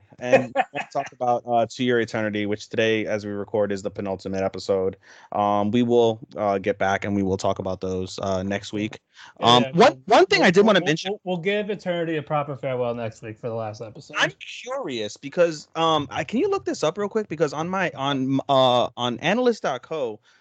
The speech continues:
Speaker 1: um, it shows that the, the, the, sh-, the episode dropped today, and it did, but there's no, like, info on when the episode is gonna, the finale is gonna drop.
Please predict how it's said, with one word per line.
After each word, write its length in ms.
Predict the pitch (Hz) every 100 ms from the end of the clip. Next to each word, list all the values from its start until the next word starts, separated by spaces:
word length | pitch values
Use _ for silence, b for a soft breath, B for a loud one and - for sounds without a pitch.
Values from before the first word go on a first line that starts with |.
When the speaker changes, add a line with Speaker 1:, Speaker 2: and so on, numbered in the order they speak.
| b -
Speaker 1:
um, 340 | 131 131 127
it 160 | 160 160
shows 640 | - 240 294 359 294 247 -
that 340 | 160 156 147 -
the, 340 | 143 123 113 107
the, 160 | 117 -
the, 60 |
sh-, 120 | 123 -
the 460 | 131 123 117 113 -
episode 320 | - - 190
dropped 260 | 143 110
today, 220 | 127 120 131
and 100 | 139
it 100 | 135
did, 340 | 170 110 98 b b _
but 300 | 147 151 -
there's 280 | 160 156 139
no, 640 | 147 160 190 214 220 214
like, 340 | 208 190 151 -
info 380 | 214 247 147 135
on 220 | 131 135
when 300 | 139 160 170
the 220 | 139 -
episode 360 | 143 - 156 139
is 80 |
gonna, 240 | 139 127 110
the 180 | 127 120 -
finale 360 | 127 120 156 160
is 80 | 120
gonna 160 | 113
drop. 400 | 101 127 143 98